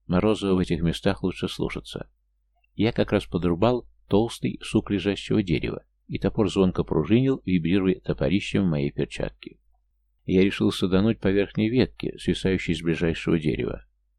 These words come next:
Тут меня и застал окрик сталкера. «Так», — протянул он, — «ещё пару шагов назад, а лучше в сторону отойди». «Что тут?» — не понял я, но рекомендацию выполнил.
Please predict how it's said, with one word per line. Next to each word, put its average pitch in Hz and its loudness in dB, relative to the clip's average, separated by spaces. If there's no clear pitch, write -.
Тут 98 0
меня 95 2
и - -2
застал 85 -2
окрик 90 -4
сталкера. - -6
«Так», — 82 2
протянул 78 -2
он, — 80 0
«ещё - 0
пару 80 0
шагов 73 -2
назад, 76 -2
а 82 0
лучше 104 0
в - -8
сторону 80 2
отойди». 80 0
«Что - 0
тут?» — - -2
не 85 0
понял 107 0
я, 131 -2
но 92 0
рекомендацию 80 -2
выполнил. - -6